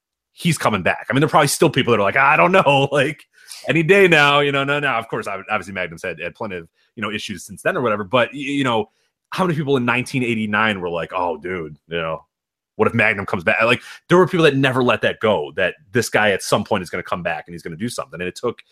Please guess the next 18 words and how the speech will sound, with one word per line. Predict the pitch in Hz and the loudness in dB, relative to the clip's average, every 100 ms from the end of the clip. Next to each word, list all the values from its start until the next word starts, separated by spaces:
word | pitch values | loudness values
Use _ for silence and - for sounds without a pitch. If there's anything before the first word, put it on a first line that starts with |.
| _ _ | _ _
you | 123 | -4
know, | 104 | 0
W | 120 110 | 2 2
C | |
W | 117 107 | 2 2
having, | 117 110 | 2 4
or | 101 98 | 4 4
N | 104 | 4
W | 101 98 | 4 4
A | |
at | 107 | 4
the | - | 2
time, | 87 | -4
having | 87 92 | -2 -2
to | 82 | -4
say, | - 123 101 82 - _ - | 0 2 4 2 -4 _ -4
"No, | 104 120 107 | 2 4 4
no," | 113 107 92 | 4 4 2